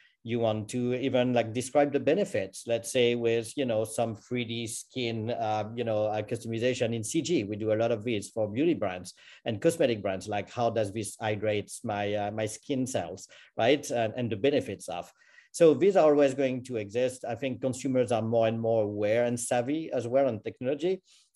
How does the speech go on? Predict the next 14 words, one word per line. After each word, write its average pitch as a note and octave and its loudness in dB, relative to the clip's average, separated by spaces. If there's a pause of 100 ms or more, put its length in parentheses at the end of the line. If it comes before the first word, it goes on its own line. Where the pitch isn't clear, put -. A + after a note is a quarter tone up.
(140)
So C3+ 2
you C3+ 0
cannot C3 2
just, A2+ 0 (260)
you C3 -4
know, G#2+ -6
have B2 -2
a A2+ 0
message G#2+ -4
like, G2 -8
"My G2 -6
product A2 -4
is G2+ -10
good." - -14